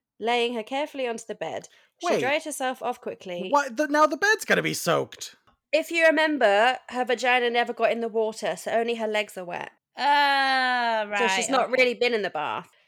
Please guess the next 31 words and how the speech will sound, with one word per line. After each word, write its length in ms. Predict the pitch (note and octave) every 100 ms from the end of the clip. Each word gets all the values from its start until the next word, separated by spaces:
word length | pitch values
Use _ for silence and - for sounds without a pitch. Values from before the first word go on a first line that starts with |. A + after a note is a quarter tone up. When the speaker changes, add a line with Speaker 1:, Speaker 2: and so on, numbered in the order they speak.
| _
Speaker 1:
Standing, 400 | - D4+ D4 C#4+
she 120 | A#3
scooped 240 | - B3 A3+
Rachel 240 | A3+ B3
up 80 | A#3
into 160 | G3
her 160 | G3+ - A3+
arms, 420 | A#3 A#3 A3 -
placing 400 | - F#3 F#3 F#3+
light 220 | G3 -
kisses 320 | - A3+ G3+
over 200 | G3 E3+
her 120 | D#3+ E3+
cheeks 380 | - A#3 -
and 80 | F#3
forehead 340 | - G3 G3 F3+
as 80 |
she 160 | F3 F#3+
made 220 | F#3+ F#3
her 80 | F#3
way 160 | F#3 E3+
out 160 | -
of 60 | -
the 60 | A3
bathroom, 500 | A#3+ A#3 - E3 E3+
laying 240 | E3+ F3
her 80 | E3+
carefully 420 | - A3 G#3+ F#3+
onto 220 | F3+ -
their 140 | E3 D#3+
bed. 320 | - -